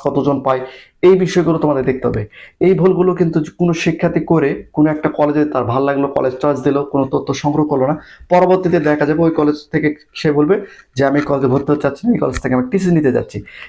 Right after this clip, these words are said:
এই টিসি নেওয়ার ক্ষেত্রে কিন্তু অনেকটাই ঝামেলায় তোমরা পড়ে যাবা।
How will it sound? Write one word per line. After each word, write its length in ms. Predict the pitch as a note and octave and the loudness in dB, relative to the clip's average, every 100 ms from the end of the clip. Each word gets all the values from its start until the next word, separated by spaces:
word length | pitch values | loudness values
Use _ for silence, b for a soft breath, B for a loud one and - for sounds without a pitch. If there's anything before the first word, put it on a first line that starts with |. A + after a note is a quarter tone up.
| - | 2
এই 140 | F#3 F#3 | 2 2
টিসি 260 | G3 F#3+ G#3 | 0 0 2
নেওয়ার 220 | G3+ F#3+ | 2 2
ক্ষেত্রে 220 | F#3+ F#3+ F3+ | -2 -2 0
কিন্তু 180 | F3 D#3 | 0 0
অনেকটাই 360 | D3+ D3+ D#3+ | 0 -2 -4
ঝামেলায় 340 | D3 - C#3 C#3 | -2 0 0 0
তোমরা 160 | B2+ B2 | -2 0
পড়ে 200 | D#3+ D3 | 0 0
যাবা। 160 | B2 | -2